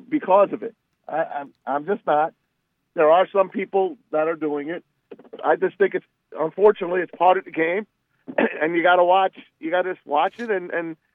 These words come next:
monitor it and, and take care of your family as best as you can. But as an adult, these guys gotta know w-, when to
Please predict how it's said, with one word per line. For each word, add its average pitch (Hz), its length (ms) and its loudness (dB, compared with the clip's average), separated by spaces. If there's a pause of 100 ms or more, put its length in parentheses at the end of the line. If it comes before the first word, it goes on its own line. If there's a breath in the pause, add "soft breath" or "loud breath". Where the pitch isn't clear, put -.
monitor 202 580 -2
it 254 180 -12
and, 175 220 -12
and 170 180 -8
take 196 240 -2
care 202 180 0
of 190 80 -2
your 202 100 -6
family 208 380 -2
as 190 80 -4
best 196 280 -6
as 180 80 -16
you 180 120 -20
can. 220 320 -6
But 139 140 -4 (340)
as 185 200 2
an 190 60 -2
adult, 220 420 0 (500)
these 196 200 -12
guys 202 300 -2
gotta 196 220 -2
know 208 420 0
w-, 151 220 -16
when 180 220 -6
to 190 100 -10